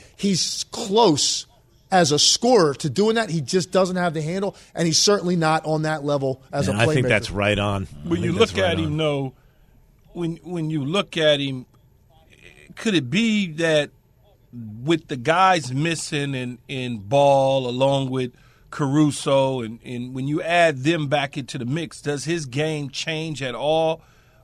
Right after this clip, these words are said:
Speaker 3: or will it still be the same, Leg?
Speaker 1: No, listen, it, it's a good point because he goes back and he gets into his lane that he's comfortable, which is just as a finisher,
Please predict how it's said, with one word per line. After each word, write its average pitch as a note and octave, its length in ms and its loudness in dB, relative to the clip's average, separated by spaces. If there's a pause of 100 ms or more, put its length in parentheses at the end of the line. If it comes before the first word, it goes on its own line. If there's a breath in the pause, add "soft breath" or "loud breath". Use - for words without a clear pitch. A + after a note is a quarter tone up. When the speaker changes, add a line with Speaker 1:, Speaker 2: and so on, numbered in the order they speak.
Speaker 3:
or C3+ 200 4
will C#3+ 160 4
it C3+ 80 -2
still D3 280 2
be B2+ 140 -2
the B2+ 100 -4
same, D3 360 -4
Leg? A#2 200 -4
Speaker 1:
No, A3+ 220 8
listen, G3+ 420 4
it, E3 160 0
it's F#3+ 140 2
a F#3+ 60 4
good F3+ 280 4
point E3+ 280 0
because E3+ 300 0
he D#3 100 -2
goes E3 280 2
back E3 280 2
and D3 100 -2
he D3 60 -2
gets D3+ 200 -2
into D3+ 200 0
his D3 200 0
lane E3 280 0
that C#3 100 0
he's B2 120 -4
comfortable, D#3+ 440 -2
which C3+ 160 -4
is B2 80 -6
just E3 180 -2
as C#3+ 140 -2
a B2 60 -6
finisher, D#3+ 560 -2